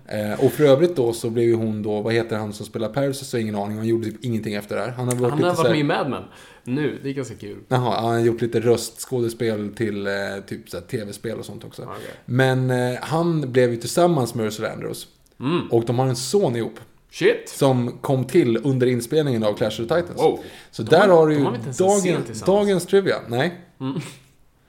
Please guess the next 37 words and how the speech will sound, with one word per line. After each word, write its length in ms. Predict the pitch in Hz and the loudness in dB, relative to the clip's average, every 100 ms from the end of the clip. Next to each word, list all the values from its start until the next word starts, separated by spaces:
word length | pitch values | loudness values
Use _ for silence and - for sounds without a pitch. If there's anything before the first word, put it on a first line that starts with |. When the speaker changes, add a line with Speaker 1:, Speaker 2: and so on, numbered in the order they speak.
| _ _ | _ _
Speaker 1:
Så 140 | 131 | -4
det 100 | 170 | -2
var 240 | 269 285 - - _ _ _ | -2 -4 -6 -14 _ _ _
trivia. 280 | - 110 104 104 - _ _ _ | -2 -2 -2 -8 -16 _ _ _
Och 100 | 120 | -2
hon 180 | 139 135 | 2 2
var 80 | |
Speaker 2:
Mm. 80 | 127 | 2
Speaker 1:
typ 200 | 123 117 - - _ | 0 -4 -10 -20 _
tjugo 340 | - 123 110 | -6 -4 -2
år 80 | 107 | -2
äldre 160 | 107 104 | -2 -4
än 60 | |
vad 80 | 98 | -8
han 100 | 95 | -12
är. 100 | - - _ _ | -14 -20 _ _
Speaker 2:
Ja. 400 | 123 113 120 - _ _ _ _ | -8 -4 -6 -8 _ _ _ _
Jo, 240 | 123 139 175 | -4 0 2
verkligen. 400 | 127 113 160 120 | 0 -4 -6 -8
Hon 120 | 156 | -6
var 100 | 196 | -8
på, 400 | - 127 113 104 92 | -6 -6 -6 -6 -10
jag 40 | 98 | -16
höll 100 | 104 | -16
på 60 | 101 | -16
att 40 | 104 | -18
säga 120 | - 107 | -12 -10
ålderns 340 | 95 101 104 - | -10 -14 -18 -18
höst. 320 | 110 104 - 123 160 151 | -16 -18 -14 -6 -4 -4
<laughs> 340 | 147 127 120 123 | -8 -10 -14 -14
Hon 160 | 110 | -14
lever 180 | 107 113 | -14 -16
fortfarande. 420 | - 110 110 98 - - - - - | -16 -16 -14 -14 -18 -20 -20 -20 -10
Ehm, 920 | 123 127 120 120 117 113 113 113 113 - | -4 -2 -2 -2 -4 -6 -6 -8 -10 -14
ja, 420 | 156 165 107 95 127 | -2 0 0 -4 -4
nej 120 | 147 | 0
men 340 | 180 185 220 | 0 0 -6